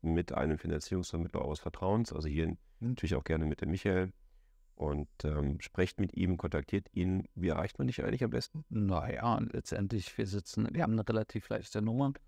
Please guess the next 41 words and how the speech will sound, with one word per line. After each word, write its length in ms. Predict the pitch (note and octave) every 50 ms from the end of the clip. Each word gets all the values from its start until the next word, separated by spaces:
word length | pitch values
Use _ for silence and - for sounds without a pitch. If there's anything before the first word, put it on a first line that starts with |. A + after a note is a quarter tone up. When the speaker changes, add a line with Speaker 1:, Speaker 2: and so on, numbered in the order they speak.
| _ - - _ -
Speaker 2:
null 220 | - A#2+ A#2 A2+ A2
drei 160 | A2 A2 G#2
null, 200 | G#2+ A2 A2+ A#2+
die 140 | A#2 A2 -
einundzwanzig, 640 | - G#2+ A2+ A2 G#2 - - A#2 A2 - A2+ G#2
dreimal 300 | - - A2+ A2 G#2+ G#2
die 100 | G2+ A2
neun, 300 | G2+ G#2 G#2+ G#2 A2 A2
dreimal 280 | G#2 G#2+ G#2 G#2+ G#2+ G#2
die 140 | G2+ G#2+ -
acht. 320 | - - - - - -
Das 160 | - G#2 -
ist 340 | - - A#2 G2+ - - - -
relativ 400 | A2+ A2 G2+ - - A2 G2+ -
leicht 240 | A2 - - - -
zu 80 | -
merken. 420 | A2 G#2 G2+ A2+ B2+ C#3 - D#3 D3 - _ _ _ _ - - - _ - _ _ -
Wir 140 | A2 G#2+
sitzen 520 | F#2+ G2+ A#2+ A2 - - - A2+ G#2+ G#2+ G#2
an 200 | - A2+ A2 G#2
mehreren 320 | G2+ G#2+ G#2+ A2 G#2+ G#2
Standorten, 500 | - - - B2+ - - A#2+ A2+ A#2 -
eins 300 | - - A2 A2 A2 -
unmittelbar 520 | G2+ A#2 A2+ G#2+ G#2+ G2+ G#2+ G#2 G#2+ A2 -
in 100 | A2+ G#2+
der 100 | G#2 G#2
Nähe 180 | G#2 A2 A2
vom 220 | - - A#2 G#2+ -
K 140 | - A2
D 120 | G2+ G2+ G2
W, 160 | A#2+ C3+ C3+
eine 200 | - - A2+ A2+
Speaker 1:
Ja. 20 |
Speaker 2:
Minute 400 | G#2+ G#2+ G#2 F2 G#2+ A2+ G2 -
entfernt 580 | - G#2 G2+ - B2 G#2+ A2+ B2 B2+ - - A2+ -
und, 420 | - - A2+ G#2 G#2 G2+ G2 -
äh, 180 | - - - -
jederzeit 500 | - A2+ G2 A2 G#2 - - A2+ G2+ -
gerne 260 | - G2+ G2 G2+ G2+
nach. 160 | F#2+ - C3+ C#3 - - - - - - - _ _ _ - - - -
Speaker 1:
Super. 300 | - D#2+ - - C2 -